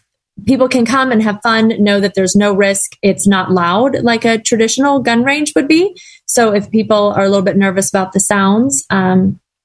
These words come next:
it, you don't have to worry about that, um, either. So,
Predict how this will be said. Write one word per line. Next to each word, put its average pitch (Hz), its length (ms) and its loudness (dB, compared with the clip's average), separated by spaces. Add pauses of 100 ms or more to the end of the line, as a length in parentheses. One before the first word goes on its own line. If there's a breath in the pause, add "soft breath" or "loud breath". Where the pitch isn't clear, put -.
(100)
it, - 180 -4
you 196 560 0
don't 202 140 0
have 196 140 -2
to 190 80 0
worry 185 120 2
about 175 220 -2
that, 170 260 -4 (320)
um, 180 320 0
either. - 320 0
So, 196 480 0